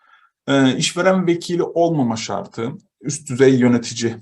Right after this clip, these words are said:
e, ya da işveren vekili, özellikle işçi alım çıkarım yetkisine bakılır bu dosyalarda. İşveren vekili, e, kavramı biraz teknik bir tabir ama, e, ço-, e, çok denk gelen bir şey değil ama, e, işveren vekillerinin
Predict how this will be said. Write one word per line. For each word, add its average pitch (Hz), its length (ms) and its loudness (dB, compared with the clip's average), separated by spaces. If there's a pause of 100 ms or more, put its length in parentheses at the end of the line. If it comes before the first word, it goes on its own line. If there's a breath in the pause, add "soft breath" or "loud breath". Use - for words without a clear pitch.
(140)
e, 110 80 -4
ya 104 380 -4
da - 40 0
işveren 123 400 0
vekili, 104 400 -2
özellikle 131 540 0
işçi - 340 -6
alım 127 320 0
çıkarım 123 460 -4
yetkisine 113 760 -6
bakılır 101 500 -6 (100)
bu 104 80 -10
dosyalarda. 101 720 -4 (380 loud breath)
İşveren 147 500 2
vekili, 131 680 2 (120)
e, 104 460 -6
kavramı 113 680 0
biraz 131 360 -6 (760 loud breath)
teknik 208 380 0
bir 143 100 -4
tabir 117 320 2
ama, 131 180 0
e, - 180 -10
ço-, 151 640 -8
e, - 40 -8
çok - 280 -6
denk 165 220 0
gelen 156 260 0
bir 147 40 -6
şey 160 180 -4
değil 196 140 0
ama, 185 300 -2 (340 loud breath)
e, 156 220 -8
işveren 175 420 -2
vekillerinin 151 760 -2